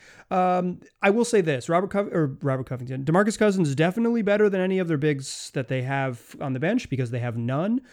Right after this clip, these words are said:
Uh, he's, he's better than Harry Giles, even if Giles was healthy. I've said this on a previous episode, and I'll say it again here. DeMarcus Cousins isn't my guy. He's a solution and would be an obvious upgrade,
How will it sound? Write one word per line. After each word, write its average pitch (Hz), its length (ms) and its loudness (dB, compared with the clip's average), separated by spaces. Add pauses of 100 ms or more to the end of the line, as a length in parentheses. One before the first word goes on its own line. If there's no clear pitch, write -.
(260)
Uh, 127 200 0
he's, 123 160 -2 (120)
he's 147 160 0
better 147 260 0
than 151 140 0
Harry 139 220 2
Giles, 143 420 -4
even 127 140 -4
if 117 80 -10
Giles 120 260 -6
was - 140 -16
healthy. 196 560 -2 (580)
I've 147 100 -2
said 185 160 2
this 175 120 2
on 170 100 4
a 139 40 2
previous 147 580 0 (300)
episode, 131 300 -2
and 123 80 -2
I'll 123 60 -2
say 127 140 -6
it 120 60 -4
again 123 200 -4
here. 170 260 2 (540)
DeMarcus 247 340 -2
Cousins 143 260 2
isn't 147 200 0
my 131 120 -2
guy. 117 300 -6
He's 135 220 0
a 123 60 -6
solution 180 440 0
and 135 80 0
would 127 80 -4
be 131 80 -2
an 131 80 -2
obvious 143 400 -2
upgrade, 147 460 -4